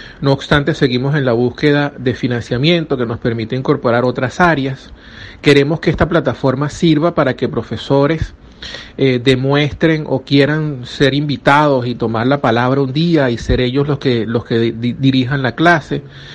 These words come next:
Queremos invitar personalidades, en, por ejemplo, en castellano, que pueda estar alguien como tú, Efraín, o como, o como cualquiera del equipo que los acompaña, para precisamente tener personas que inspiren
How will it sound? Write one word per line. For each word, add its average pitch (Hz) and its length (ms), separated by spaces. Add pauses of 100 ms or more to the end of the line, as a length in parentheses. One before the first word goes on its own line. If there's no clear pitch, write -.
(220)
Queremos 135 340
invitar 131 400
personalidades, 139 920 (600)
en, 120 320
por 123 160
ejemplo, 113 280
en 139 60
castellano, 139 720
que 104 140
pueda 113 240
estar 127 220
alguien 131 180
como 104 260
tú, 160 140
Efraín, 143 580
o 107 140
como, 101 400 (920)
o 123 200
como 117 540
cualquiera 127 440
del 135 140
equipo 131 440
que 110 160
los 110 140
acompaña, 160 680 (540)
para 135 300
precisamente 170 720
tener 131 360
personas 170 560
que 139 240
inspiren 143 800